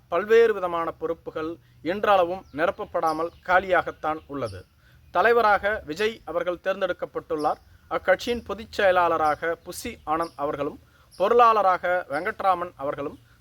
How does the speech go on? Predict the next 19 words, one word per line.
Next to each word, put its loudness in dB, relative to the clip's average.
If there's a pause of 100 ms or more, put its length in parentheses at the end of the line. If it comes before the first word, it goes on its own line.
தலைமை 2
நிலைய 0
செயலாளராக 0 (280)
ராஜசேகர் 0
அவர்களும், -6 (460)
கொள்கை 4
பரப்பு -2
இணைச் -6
செயலாளராக 0
தாகிரா 2
என்ற -6 (240)
ஐந்து 0
நிர்வாகிகள் 0
மட்டுமே -6
ஏற்கனவே -2
நியமனம் 0
செய்யப்பட்டிருந்தார்கள். -8 (320)
அதன் 2
பின்பு -4